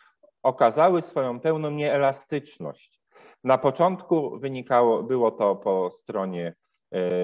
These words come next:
podażowej. E, e, tutaj były problemy z dostawami czę-, z dostawami części. E, jesienią też, e, mieliśmy problemy z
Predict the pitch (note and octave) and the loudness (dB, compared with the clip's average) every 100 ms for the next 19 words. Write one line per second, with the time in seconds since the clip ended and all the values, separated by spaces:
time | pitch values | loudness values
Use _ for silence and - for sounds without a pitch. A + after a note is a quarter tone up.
0 | F2 F2 F2 E2+ D#2+ C2 - G1+ C2+ - | -2 -2 -2 -4 -6 -8 -10 -10 -10 -4
1 | A#2+ G2 F#2+ D3 E3+ D#3+ D3+ C#3+ D3 _ | 0 2 2 4 2 2 0 0 -6 _
2 | _ - G2+ G2 F#2+ F#2 F#2 F#2+ G2 F2 | _ -8 -4 -2 -2 -4 -6 -6 -10 -10
3 | F2 D#2+ C2 B1+ - - C#3 C3+ A#2 A2 | -10 -10 -12 -12 -14 -6 -2 2 2 2
4 | A#2+ A2 G#2+ A2+ A2 G#2+ G2 G#2 F#2+ G#2+ | 0 0 -2 -4 -2 -4 -4 -8 -2 0
5 | C3 F#3 F3 D#3 - D3+ C#3 A2+ A2 A3 | 2 0 -2 -6 -8 -8 -6 -8 -8 -10
6 | - A2+ D#3+ F3 D#3+ D3 C#3+ - A#2 - | -6 -2 -2 -2 -6 -8 -10 -10 -12 -12
7 | - _ - G2+ G2+ G2 F#2+ F#2+ G2 G2 | -18 _ -4 -2 0 -2 -4 -6 -8 -4
8 | C3 - G3+ E3+ B2+ - G3 G3 - A2+ | -4 0 0 0 -2 -2 -2 -4 -12 -6
9 | A2+ G#2+ G#2+ G#2+ G#2+ A#2+ C3+ C#3 C#3 B2 | -2 -2 -2 -2 -6 -8 -8 -8 -10 -8
10 | B2+ A#2 A#2 A2+ A2 G2 G2 G2+ F#2+ | -4 -2 -2 -2 -4 -8 -6 -4 -4